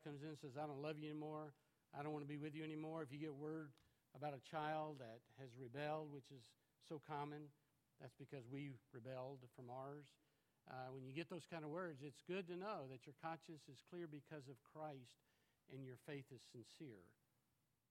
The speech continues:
through Christ, okay? Now, there's one last thing. I want you to look at verse six, and then, then we'll be through, okay?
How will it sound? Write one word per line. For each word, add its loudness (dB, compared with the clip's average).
through -6
Christ, -14
okay? -2
Now, 12
there's 6
one 4
last 8
thing. -2
I 2
want 2
you 0
to 2
look 4
at -2
verse -4
six, -6
and -4
then, -2
then -2
we'll -4
be -8
through, -12
okay? -4